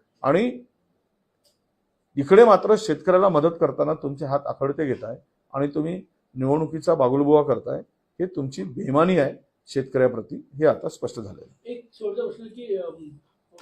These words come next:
Speaker 2: काल जयराम रमेशने म्हटलं की चोवीस तासात आम्ही पीएमचं नाव घोषित करू. तुमच्या मनातले पीएम कोण आहे जर तुमची सत्ता आली तर, काय वाटतं?
Speaker 1: नाही, आम्हाला तर, मला वैयक्तिक विचाराल तर मला वाटतं आमचे नेते राहुल गांधी पीएम व्हावे,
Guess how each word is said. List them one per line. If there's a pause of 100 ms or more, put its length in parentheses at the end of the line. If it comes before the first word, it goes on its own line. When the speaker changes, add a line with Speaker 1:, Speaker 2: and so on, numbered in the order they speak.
(280)
Speaker 2:
काल
जयराम
रमेशने
म्हटलं
की
चोवीस
तासात
आम्ही
पीएमचं
नाव
घोषित (100)
करू. (100)
तुमच्या
मनातले
पीएम (100)
कोण
आहे
जर
तुमची
सत्ता
आली (100)
तर,
काय
वाटतं?
Speaker 1:
नाही,
आम्हाला
तर,
मला (220)
वैयक्तिक
विचाराल
तर
मला
वाटतं
आमचे
नेते
राहुल
गांधी
पीएम
व्हावे,